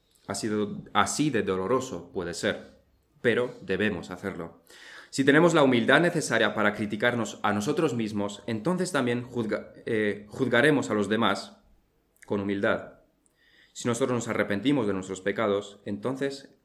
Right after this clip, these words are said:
probablemente estemos listos para corregir también el pecado en los demás, pero no antes. Nuestro Señor utiliza la ironía para mostrar la estupidez del hombre que se juzga a otro sin juzgarse a sí mismo. Utiliza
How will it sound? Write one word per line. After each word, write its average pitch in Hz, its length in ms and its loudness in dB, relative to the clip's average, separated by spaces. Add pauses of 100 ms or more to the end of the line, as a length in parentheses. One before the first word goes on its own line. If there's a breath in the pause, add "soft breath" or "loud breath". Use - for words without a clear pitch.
(180)
probablemente 127 500 -4
estemos 104 380 -6
listos 117 420 -6
para 92 240 -10
corregir 95 440 -10
también 92 320 -8
el 87 100 -12
pecado 87 560 -8
en 95 100 -12
los 87 120 -12
demás, 87 380 -12 (680)
pero 101 200 0
no 92 140 -12
antes. - 420 -18 (1000 loud breath)
Nuestro 120 220 -2
Señor 131 280 4
utiliza 123 460 0
la 107 120 2
ironía 104 480 2
para 92 160 -4
mostrar 95 300 -6
la 104 80 -2
estupidez 110 580 -2
del 104 160 -2
hombre 92 240 -4
que 101 100 -8
se 101 120 -8
juzga 131 340 -2
a 92 60 0
otro 90 540 -6 (100)
sin - 260 -12
juzgarse 101 720 -6 (260)
a 92 100 -10
sí - 140 -10
mismo. 92 380 -12 (320)
Utiliza 98 560 -10